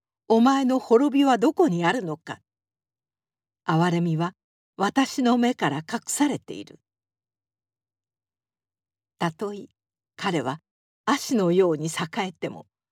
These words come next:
東風が吹いてくる。主の風が荒野から吹き起こる。これがために、その源は枯れ、その泉は乾く。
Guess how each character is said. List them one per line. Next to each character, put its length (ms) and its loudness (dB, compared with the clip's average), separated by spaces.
東 380 2
風 280 0
が 140 2
吹 200 2
い 40 2
て 160 -4
く 160 -14
る。 160 -16
主 280 2
の 120 0
風 320 -4
が 200 -6
荒 260 0
野 140 0
か 140 -4
ら 100 -2
吹 160 -16
き 140 2
起 100 2
こ 180 -6
る。 140 -12
こ 140 -2
れ 100 0
が 120 -6
た 160 -8
め 140 -6
に、 160 -8
そ 240 -4
の 240 0
源 600 0
は 120 0
枯 220 -10
れ、 140 -8
そ 240 -2
の 200 2
泉 400 -2
は 180 -6
乾 300 -4
く。 240 -20